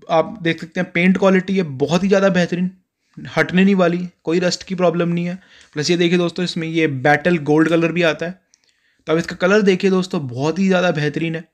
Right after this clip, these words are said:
किसी मूवी में यूज़ करें या फोटोशूट में यूज़ करें, कवर में डाल के इसको रखेंगे तो बिल्कुल रियलिस्टिक इसकी लुक आएगी।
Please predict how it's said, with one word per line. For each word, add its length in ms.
किसी 180
मूवी 300
में 120
यूज़ 220
करें 240
या 140
फोटोशूट 460
में 140
यूज़ 120
करें, 200
कवर 200
में 140
डाल 180
के 100
इसको 220
रखेंगे 340
तो 100
बिल्कुल 480
रियलिस्टिक 480
इसकी 220
लुक 240
आएगी। 260